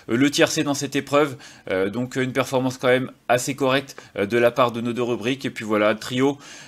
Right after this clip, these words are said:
euh, assez moyen, mais pas mal de coups de cœur qui sont à l'arrivée. Donc voilà, un dimanche correct sans plus de la part de nos deux rubriques. En tout cas, vous pouvez tester nos pronostics à partir,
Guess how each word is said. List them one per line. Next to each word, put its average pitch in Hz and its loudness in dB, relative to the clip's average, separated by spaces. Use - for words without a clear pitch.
euh, 110 2
assez 147 2
moyen, 143 2
mais 151 -2
pas 156 -2
mal 160 0
de 151 0
coups 151 -8
de - -20
cœur 147 0
qui 143 -8
sont 139 -2
à 131 2
l'arrivée. 123 2
Donc 123 -4
voilà, 113 2
un 117 0
dimanche 135 -2
correct 143 0
sans 139 -4
plus 135 -4
de 127 2
la 123 6
part 127 4
de 123 -4
nos 127 -4
deux 127 2
rubriques. 123 -2
En 139 -2
tout 131 -12
cas, 143 2
vous 127 -4
pouvez 127 -2
tester 139 -2
nos 135 -2
pronostics 135 -6
à 131 -2
partir, - -4